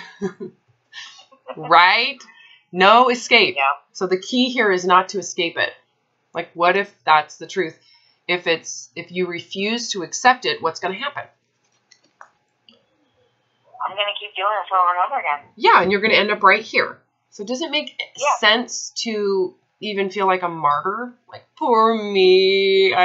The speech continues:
Speaker 1: have to live a life of shittiness." Does that, where's that gonna go?
Speaker 2: Nowhere. I need to just accept it and move on.
Speaker 1: Yeah. Oh.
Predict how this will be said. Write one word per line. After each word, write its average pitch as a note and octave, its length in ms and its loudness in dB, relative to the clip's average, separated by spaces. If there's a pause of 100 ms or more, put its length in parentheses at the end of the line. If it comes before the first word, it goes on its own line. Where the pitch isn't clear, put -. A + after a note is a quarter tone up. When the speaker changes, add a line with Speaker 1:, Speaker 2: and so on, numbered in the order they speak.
(160)
Speaker 1:
have F#3 140 0
to F#3 100 -2
live F#3 480 0
a E3+ 60 2
life E3+ 560 2
of E3+ 220 -4
shittiness." D3 1200 -6
Does F3 160 -8
that, F#3+ 280 2
where's A#3 220 0
that F3+ 180 2
gonna D#3+ 140 -12
go? - 180 -8 (2250)
Speaker 2:
Nowhere. E3 440 2 (140)
I E3+ 140 4
need F3+ 160 -4
to F3 200 -12
just - 160 -10 (140)
accept - 520 -4
it C3+ 160 0 (200)
and D3 80 -20
move D3 160 -8
on. D3+ 280 -2 (540)
Speaker 1:
Yeah. A4+ 100 -8 (760)
Oh. D#4+ 320 0